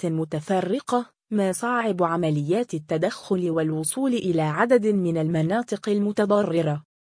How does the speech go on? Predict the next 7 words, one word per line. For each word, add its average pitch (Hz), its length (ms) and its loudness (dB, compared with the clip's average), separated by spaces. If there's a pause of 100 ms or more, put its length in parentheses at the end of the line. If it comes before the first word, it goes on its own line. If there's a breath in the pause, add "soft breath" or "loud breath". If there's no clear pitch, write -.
(380)
وشهدت 214 640 2
عمليات 170 680 0
الإطفاء 190 680 -2
تدخل 170 680 -2
طائرتين 170 840 0
عسكريتين 165 1000 -2
لمساندة 175 920 0